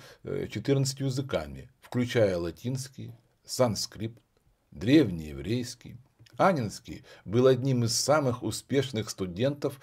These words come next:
и по окончании университета в тысяча восемьсот семьдесят девятом году получил степень кандидата историко-филологического факультета. Его дипломная работа была выполнена блестяще.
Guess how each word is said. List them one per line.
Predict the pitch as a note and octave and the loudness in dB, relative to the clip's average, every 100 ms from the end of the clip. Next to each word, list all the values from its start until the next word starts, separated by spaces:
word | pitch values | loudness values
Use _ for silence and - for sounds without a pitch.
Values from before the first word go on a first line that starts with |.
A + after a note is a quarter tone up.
| - | -12
и | - A#2+ | -4 2
по | A2+ | 4
окончании | G#2 G#2 G#2 G#2 C#3+ D#3+ B2 | 4 2 -2 2 2 2 2
университета | A2+ G#2 F#2 G#2 G#2 D3+ C#3 | 0 0 -4 -6 0 2 2
в | F#2+ | -2
тысяча | - B2+ A#2 G2+ | -4 -4 -2 -2
восемьсот | G2 G#2 F#2 | -2 -4 -4
семьдесят | G2 F#2 F2 | -8 -8 -10
девятом | F2 F2+ D#2+ D2 C#2+ | -6 -6 -6 -10 -10
году | D2+ A2 C#3+ - - - | -8 -4 -4 -6 -18 -4
получил | A2 A2 A2+ C#3 C#3+ | 2 2 2 0 -2
степень | C3+ C#3 C3+ B2+ | -2 -2 -2 -4
кандидата | A#2+ G2+ F2+ D#2+ - - C#3+ C#3+ C3 | -2 -2 -2 -6 -4 0 0 0 -4
историко-филологического | C#3 F3 - - A2+ C3 D3 C3+ - - A2 G#2 G2 F#2 A#2 A#2 - C3 | -4 -10 -8 -6 -4 -2 -4 -4 -8 -2 4 4 4 2 -4 -6 -4 -4
факультета. | C3 D#3 D#3+ C#3+ G2+ B1 - _ _ - - - | 0 0 2 2 0 -2 -14 _ _ -20 -20 -2
Его | A2+ C#3+ | 4 6
дипломная | C#3 C#3 C#3 D3+ C#3 C3 | 6 4 8 8 8 6
работа | B2 B2 F3+ F3+ | 6 6 4 4
была | A2 A2+ G2 | 4 6 6
выполнена | F#2+ B2 B2+ B2 A2+ G2+ | 4 0 0 0 -2 -4
блестяще. | C#2+ F2 A2 - - C#2 - - - | -6 -6 -4 -6 -4 -6 -6 -14 -20